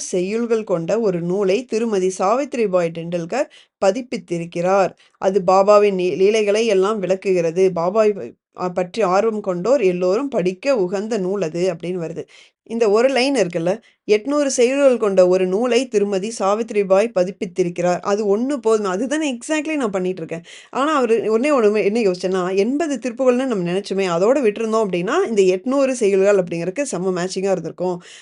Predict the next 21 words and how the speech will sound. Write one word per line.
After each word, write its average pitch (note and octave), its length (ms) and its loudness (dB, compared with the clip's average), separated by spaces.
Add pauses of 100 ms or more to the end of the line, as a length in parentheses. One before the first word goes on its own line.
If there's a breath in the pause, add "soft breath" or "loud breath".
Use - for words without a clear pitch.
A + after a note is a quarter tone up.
(100 loud breath)
அ, A#3+ 120 0
நம்ம C#4 220 -2
எண்பத்தி A#3+ 360 0
ஒண்ணு G#3 180 2
பண்ணிட்டோம், G3 340 0
சரி G#3+ 180 0
பரவாயில்ல F3+ 440 4
அப்படின்னு D#3+ 360 -6
பார்த்தா, E3 320 -4 (380 soft breath)
அடுத்த A#3+ 260 -2
நாள் B3+ 180 2
டி G#3+ 120 -8
டி A#3+ 160 -4
பில F#3+ 200 0
இருந்து D#3+ 240 -4
கால் F#3+ 260 0
பண்றாங்க. E3 420 -4
அந்த F#3 160 -2
பொண்ணு F3+ 260 -6
கால் F#3 220 0
பண்ணிட்டு, F#3 320 -2